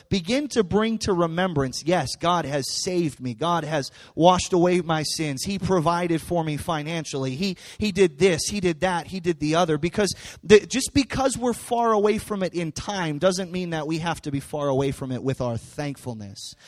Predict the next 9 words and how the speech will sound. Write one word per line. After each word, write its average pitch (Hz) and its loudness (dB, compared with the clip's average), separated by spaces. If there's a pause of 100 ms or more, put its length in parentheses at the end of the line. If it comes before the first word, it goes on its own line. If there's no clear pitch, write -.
(260)
God 214 2
did 233 -2
something 214 0
for 190 2
me 160 0
all 208 8
those 208 4
years 202 0
ago, 160 2